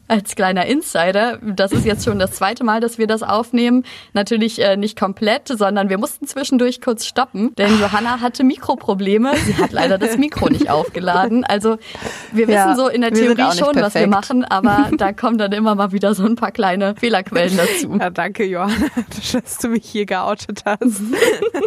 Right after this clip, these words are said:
Speaker 1: Genau, also Radio für Kopfhörer haben wir dann im April gemacht und das war ja dann eigentlich auch unsere Sommeraktivität und dann ging's ja weiter eigentlich,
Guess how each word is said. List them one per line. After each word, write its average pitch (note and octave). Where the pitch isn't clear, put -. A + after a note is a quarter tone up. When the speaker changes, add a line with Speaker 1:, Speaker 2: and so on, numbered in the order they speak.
Speaker 1:
Genau, G#3
also G3+
Radio A#3+
für A#3+
Kopfhörer B3
haben A#3
wir A#3
dann G#3
im G#3+
April B3
gemacht A#3
und G3
das A3
war A3+
ja G3+
dann F#3+
eigentlich G#3
auch F#3+
unsere F#3
Sommeraktivität F#3
und A3
dann G#3+
ging's B3
ja G#3+
weiter A3
eigentlich, A3